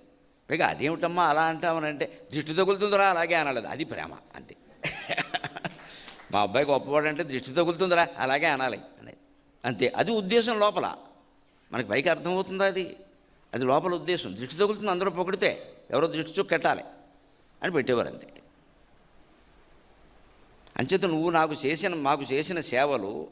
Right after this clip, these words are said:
అంతేకాదు, అది, అది సమయం మనం మనుషులతో చేయించుకుంటా, పెద్ద విషయం కాదు అది. "ధృతిం దక్కగనేని పలుకులను", ఎప్పుడు జీవితంలో ఏ కష్టం వచ్చినా ధైర్యాన్ని కోల్పోనీయకుండా నువ్వు మాట్లాడావమ్మా. అవి ఎవరు మాట్లాడతారు ఈవేళ?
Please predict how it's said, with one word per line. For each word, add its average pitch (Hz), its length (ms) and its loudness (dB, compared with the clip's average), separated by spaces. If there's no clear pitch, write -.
అంతేకాదు, 170 420 2
అది, 214 180 -2
అది 185 200 -2
సమయం 190 360 -2
మనం 160 180 0
మనుషులతో 160 420 0
చేయించుకుంటా, 151 500 -2
పెద్ద 127 220 -2
విషయం 127 320 -2
కాదు 76 200 -8
అది. 62 80 -14
"ధృతిం 226 400 2
దక్కగనేని 196 720 2
పలుకులను", 127 580 -2
ఎప్పుడు 143 440 -2
జీవితంలో 180 640 2
ఏ 143 200 2
కష్టం 170 380 -2
వచ్చినా 143 440 -2
ధైర్యాన్ని 185 680 0
కోల్పోనీయకుండా 185 880 -2
నువ్వు 170 160 -2
మాట్లాడావమ్మా. 147 800 -2
అవి 156 120 6
ఎవరు 196 180 4
మాట్లాడతారు 190 500 -2
ఈవేళ? 170 340 0